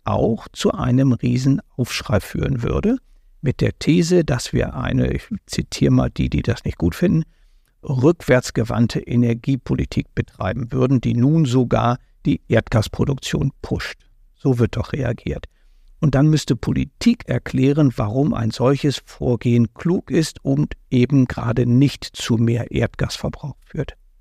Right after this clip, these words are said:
Ganz ehrlich, ich habe jedenfalls bei der aktuellen politischen Gemengelage in Deutschland nicht den Glauben, dass die politisch Verantwortlichen zu einer solchen Diskussion die Kraft hätten,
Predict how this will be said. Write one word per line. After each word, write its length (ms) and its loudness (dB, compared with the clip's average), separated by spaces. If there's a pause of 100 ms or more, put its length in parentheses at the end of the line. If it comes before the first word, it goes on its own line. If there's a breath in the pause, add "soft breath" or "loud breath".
(800)
Ganz 240 2
ehrlich, 560 -2 (480)
ich 220 0
habe 140 -2
jedenfalls 460 0
bei 140 -2
der 220 -4
aktuellen 640 0
politischen 500 -2
Gemengelage 720 0
in 160 -6
Deutschland 520 0
nicht 500 0
den 140 2
Glauben, 440 -2 (520)
dass 180 -2
die 120 2
politisch 540 0
Verantwortlichen 800 -2
zu 160 -6
einer 200 0
solchen 420 2
Diskussion 840 0 (420)
die 80 -16
Kraft 460 -12
hätten, 280 -6